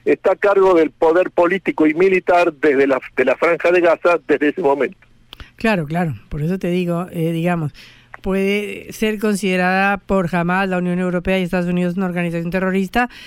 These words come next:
Speaker 2: pero es una organización terrorista que fue nombrada por su pueblo.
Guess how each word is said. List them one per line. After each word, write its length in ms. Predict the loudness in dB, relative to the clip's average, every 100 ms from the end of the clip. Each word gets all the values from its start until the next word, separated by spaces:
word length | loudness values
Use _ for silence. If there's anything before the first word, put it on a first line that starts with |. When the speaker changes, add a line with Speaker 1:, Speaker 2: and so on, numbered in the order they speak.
| -18 -6
Speaker 2:
pero 180 | -2 0
es 120 | 0
una 140 | -2
organización 400 | -2 -2 -2 -2
terrorista 400 | -2 -2 -2 -2
que 120 | -4 -4
fue 160 | -2
nombrada 640 | -2 -2 0 0 0 -2 -4 -12 -16 -4
por 160 | -2
su 120 | -2 -2
pueblo. 400 | 0 0 -4